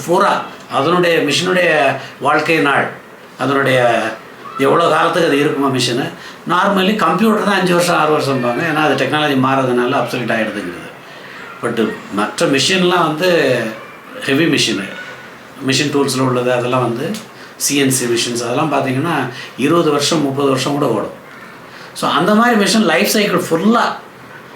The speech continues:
பயன்படுத்துறது கேபெக்ஸ் மாடல் பண்றது. So இது வாரண்டி பீரியட் முடிஞ்ச பிறகு மெயின்டெனன்ஸ் எல்லாமே அதிலே வந்துடும், கேபெக்ஸ் மாடல்லே வரும். எதுக்காகனா இதெல்லாம் வந்து மற்ற சாதாரண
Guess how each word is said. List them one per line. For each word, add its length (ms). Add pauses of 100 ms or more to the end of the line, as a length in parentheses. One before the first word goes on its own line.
(180)
பயன்படுத்துறது 640
கேபெக்ஸ் 360
மாடல் 280
பண்றது. 260 (840)
So 200
இது 120
வாரண்டி 360
பீரியட் 260
முடிஞ்ச 220
பிறகு 260
மெயின்டெனன்ஸ் 440
எல்லாமே 260
அதிலே 260
வந்துடும், 300
கேபெக்ஸ் 340
மாடல்லே 320
வரும். 180 (120)
எதுக்காகனா 520 (580)
இதெல்லாம் 380
வந்து 240 (920)
மற்ற 280
சாதாரண 480